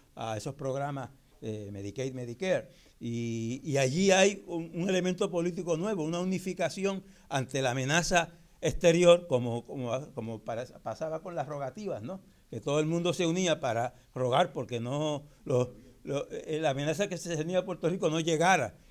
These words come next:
Ese, ese elemento unificador, yo creo que desde, desde la última vez que Tito, eh, Trinidad peleó con Oscar de la Hoya, no había visto la gente en un consenso,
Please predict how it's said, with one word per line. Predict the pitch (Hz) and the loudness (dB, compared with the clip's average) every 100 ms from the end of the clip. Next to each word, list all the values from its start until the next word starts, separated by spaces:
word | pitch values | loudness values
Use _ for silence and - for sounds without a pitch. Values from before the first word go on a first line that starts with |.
| - | -10
Ese, | 147 165 185 190 | -6 -2 -2 -2
ese | - | 0
elemento | 208 202 220 220 208 202 | 2 2 0 0 -2 -2
unificador, | 190 180 175 160 185 254 | -2 -2 -2 2 2 2
yo | 160 160 | -2 -4
creo | 185 190 | -4 -4
que | 190 165 - - | -4 -6 -8 -8
desde, | 143 120 139 131 156 | -8 -4 -4 -4 -4
desde | 143 123 | -8 -6
la | 135 | -4
última | 160 165 196 | -4 -4 -4
vez | 202 196 | -2 -4
que | 196 156 131 - _ _ - - | -2 -4 -4 -12 _ _ -18 -8
Tito, | 165 190 190 - _ - | -4 -4 -6 -10 _ -14
eh, | 147 131 147 | -10 -8 -8
Trinidad | 151 143 156 170 | -8 -2 0 0
peleó | 170 139 156 170 | 0 0 2 0
con | 170 160 147 120 104 - - - - - - - - | 2 -2 -2 -6 -12 -18 -20 -20 -20 -20 -20 -20 -8
Oscar | - - 175 | -4 6 8
de | 180 | 10
la | 175 190 | 12 12
Hoya, | 196 165 | 12 10
no | 165 | 8
había | 185 190 185 | 10 10 8
visto | 196 196 | 6 6
la | 165 | 8
gente | 175 185 180 - - | 6 6 0 -2 -2
en | 151 | 0
un | 160 | 2
consenso, | 196 185 190 202 185 | 2 4 4 2 0